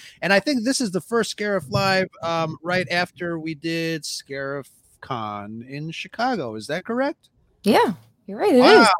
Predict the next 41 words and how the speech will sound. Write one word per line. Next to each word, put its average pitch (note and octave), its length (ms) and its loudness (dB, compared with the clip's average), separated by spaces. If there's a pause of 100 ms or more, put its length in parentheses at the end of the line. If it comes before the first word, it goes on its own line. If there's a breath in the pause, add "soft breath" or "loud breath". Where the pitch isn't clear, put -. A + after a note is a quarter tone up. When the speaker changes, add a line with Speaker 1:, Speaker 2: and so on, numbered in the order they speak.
(200)
Speaker 1:
Yeah, A3 180 4
we've F3+ 180 0
had, F#3+ 260 2
hadn't F3+ 340 0
had F#3 200 0
Speaker 2:
Wow. C4+ 100 2
Speaker 1:
one F#3 100 0
in F#3 80 -4
a F3+ 40 -4
while. F#3 280 2
I E3+ 60 -2
think F3+ 160 -6
we E3 160 -4
all E3 240 2
needed E3 300 -2
a - 20 -8
break D3+ 320 -2
from, D3 380 -8
uh, C#3 240 -2
the C#3 160 -10
rigmarole. D3 840 -4 (300 soft breath)
And, D3 340 0
uh, C#3+ 400 2
Andrew F3+ 400 2
and E3+ 160 -2
family, F3 300 0
we D#3 100 -4
certainly D#3+ 320 -6
missed D#3 320 -4
you, D#3+ 460 -4
um, C3+ 500 -2
in D#3 160 -6
Chicago. D3+ 680 -2 (120)
But, C#3 240 -4 (100)
uh, C3+ 160 -2
Scarif E3 360 -4 (180)
Con D3 200 -4 (160)
five D#3+ 440 2 (320 soft breath)
is C#3 160 -6
gonna D#3+ 180 -2
be D3 160 -2